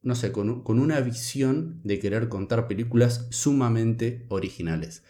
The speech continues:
Así que bueno, muchísimas gracias por haber estado del otro lado.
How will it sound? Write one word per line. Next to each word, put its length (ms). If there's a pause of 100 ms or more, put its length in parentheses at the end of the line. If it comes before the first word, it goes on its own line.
(320)
Así 200
que 60
bueno, 240
muchísimas 500
gracias 280
por 160
haber 140
estado 580
del 200
otro 260
lado. 340